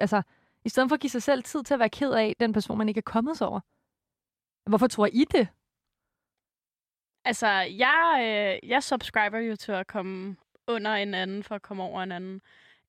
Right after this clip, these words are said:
Speaker 2: Øhm, men det er også bare fordi, at jeg har aldrig rigtig gået og været sådan ked af det over, øh, nogen, der ikke sådan ville ses længere.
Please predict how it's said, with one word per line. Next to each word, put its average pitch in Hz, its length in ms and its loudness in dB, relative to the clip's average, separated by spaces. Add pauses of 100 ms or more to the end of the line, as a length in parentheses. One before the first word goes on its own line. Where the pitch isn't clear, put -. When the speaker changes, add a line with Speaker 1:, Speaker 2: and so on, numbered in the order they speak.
Speaker 2:
Øhm, 175 640 -6
men 202 120 -8
det 262 180 -2
er 285 60 4
også 262 140 -2
bare 247 100 -8
fordi, 240 220 -6
at 208 120 -8
jeg 220 120 -2
har 208 160 -4
aldrig 254 300 -6
rigtig 247 680 -4
gået 233 280 0
og 247 60 -4
været 220 220 -4
sådan 220 400 -4 (560)
ked - 240 0
af 208 120 2
det 202 140 -8 (280)
over, 208 340 -2
øh, 196 440 -6
nogen, 208 360 -4
der 226 120 -6
ikke 208 160 -10
sådan 214 220 -8
ville 196 140 -10
ses - 360 -10
længere. 202 320 -8